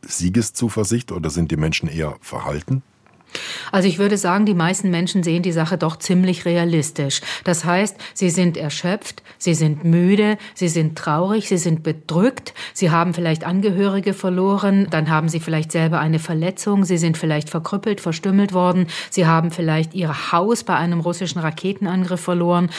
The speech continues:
Speaker 2: und sie leben vielleicht in der Nähe der Frontlinie, sprich, sie hören den ganzen Tag über oft Explosionen. Also die Menschen in der Ukraine, die schätzen die Lage, glaube ich, ziemlich realistisch ein, denn sie wissen, es sieht im Moment militärisch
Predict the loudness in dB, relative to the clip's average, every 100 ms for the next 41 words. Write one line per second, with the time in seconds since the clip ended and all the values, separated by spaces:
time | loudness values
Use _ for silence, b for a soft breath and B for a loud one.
0 | B B 2 2 2 2 2 0 0 0
1 | -2 0 2 2 2 2 -2 -2 0 0
2 | 0 0 2 4 2 0 B B -4 -2
3 | 0 0 0 2 2 2 0 -2 0 0
4 | 0 0 -2 0 2 2 0 -2 2 0
5 | 0 B B -2 -4 -8 -8 -8 -6 -2
6 | 2 2 4 2 0 B B B B 2
7 | 2 0 B B 4 4 2 0 0 0
8 | 0 -2 -4 -4 0 2 2 0 -2 -2
9 | -4 -4 -2 -2 -2 0 0 0 0 0
10 | 0 -2 -2 -2 -2 -2 -2 0 2 0
11 | 0 -4 -2 0 0 0 0 0 2 2
12 | 2 0 -2 -2 -2 -2 0 2 4 4
13 | 2 0 -2 -2 -2 -2 -4 -6